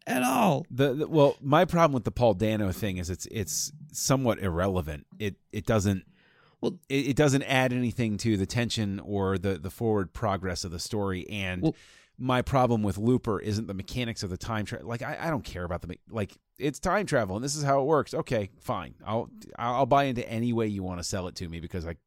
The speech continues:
Speaker 2: consider it all a bunch of hogwash. My problem is that the motivation for, and we're getting into spoiler territory here if you haven't seen Looper, so, you know, usual caveats and everything like that. But the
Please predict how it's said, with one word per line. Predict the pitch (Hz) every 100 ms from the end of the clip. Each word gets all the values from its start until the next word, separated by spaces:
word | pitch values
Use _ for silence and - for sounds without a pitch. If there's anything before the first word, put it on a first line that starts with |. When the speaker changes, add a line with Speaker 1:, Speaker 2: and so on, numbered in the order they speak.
| _ -
Speaker 2:
consider | 95 98
it | 87
all | 85 82
a |
bunch | 80 82
of | 78
hogwash. | 107 110 82 71 71 - - - _ _
My | 127 165
problem | 135 147 113 107
is | 101 95
that | 104
the | -
motivation | 101 127 123 101 107 113 - 98 90 90 -
for, | - 131 110 98 92 92 - _ _ _ _
and | -
we're | 117 107
getting | 127 123
into | 117 104
spoiler | - - 139 120 117 110
territory | - 104 101 107 98 95
here | 95 90
if | 92
you | 92
haven't | 87 95
seen | 90 113 107
Looper, | 98 95 90 87
so, | 85 - 90 90
you | 92
know, | 78 85
usual | 90 98 95 101
caveats | - 95 95 92 82 82 -
and | 85
everything | 82 82 80
like | 78 76
that. | 80 78 -
But | 95 -
the | 98 92